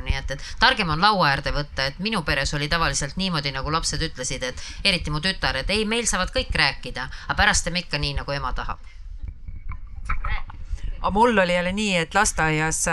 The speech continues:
Speaker 2: kasvataja peale esimest nädalat ütles, et nojah, teie lapsest on näha, et temaga kodus räägitakse, tema arvamust küsitakse.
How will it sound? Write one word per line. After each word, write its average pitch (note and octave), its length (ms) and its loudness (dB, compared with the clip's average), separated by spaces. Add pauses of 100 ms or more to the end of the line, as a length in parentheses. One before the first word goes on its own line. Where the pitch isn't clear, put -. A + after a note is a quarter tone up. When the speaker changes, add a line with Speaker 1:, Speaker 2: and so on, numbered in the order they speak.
Speaker 2:
kasvataja E3+ 460 0
peale E3+ 220 0
esimest F3+ 340 -2
nädalat E3 440 0
ütles, E3+ 340 0
et - 120 -8
nojah, A3+ 260 -2 (260)
teie E3+ 240 2
lapsest E3+ 400 0
on G#3+ 80 -4
näha, F#3+ 320 -2
et C#3+ 60 -12 (380)
temaga D#3+ 440 2
kodus F3+ 320 2
räägitakse, F#3 480 0
tema E3+ 280 4
arvamust E3 440 0
küsitakse. - 580 -2